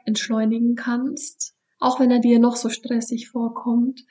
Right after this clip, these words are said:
um wieder bei dir anzukommen, um in dich hineinspüren zu können, um dich selbst wieder wahrnehmen zu können und dadurch auch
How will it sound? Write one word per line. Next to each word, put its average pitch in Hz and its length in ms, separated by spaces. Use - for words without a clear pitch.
um 254 760
wieder 220 300
bei 208 200
dir 220 300
anzukommen, 208 800
um 226 240
in 214 160
dich 233 220
hineinspüren 202 840
zu - 180
können, 233 300
um 226 320
dich - 160
selbst 226 400
wieder 233 220
wahrnehmen 220 460
zu - 180
können 233 340
und 214 220
dadurch 226 420
auch 233 380